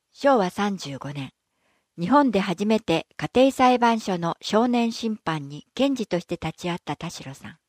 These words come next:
青少年問題に関する研究や調査、テレビ出演、多数の著書があります。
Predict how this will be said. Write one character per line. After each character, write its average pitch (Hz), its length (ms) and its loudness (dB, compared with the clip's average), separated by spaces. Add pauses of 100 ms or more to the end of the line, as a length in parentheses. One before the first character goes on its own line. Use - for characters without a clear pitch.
(1400)
青 240 140 8
少 240 260 4
年 226 240 0
問 226 200 -2
題 185 180 0
に 175 140 -8
関 185 240 -6
す 175 100 -10
る 165 320 -6
研 190 220 -4
究 185 240 -4
や 180 240 -4 (100)
調 208 220 -2
査、 - 260 -10 (440)
テ 180 120 -2
レ 220 100 6
ビ 220 120 0
出 - 260 -8
演、 147 260 -2 (640)
多 226 140 0
数 320 240 -4
の 208 80 -2
著 247 180 -4
書 208 160 -2
が 143 140 -4
あ 127 40 -8
り 98 120 -16
ま 117 160 -18
す。 - 180 -20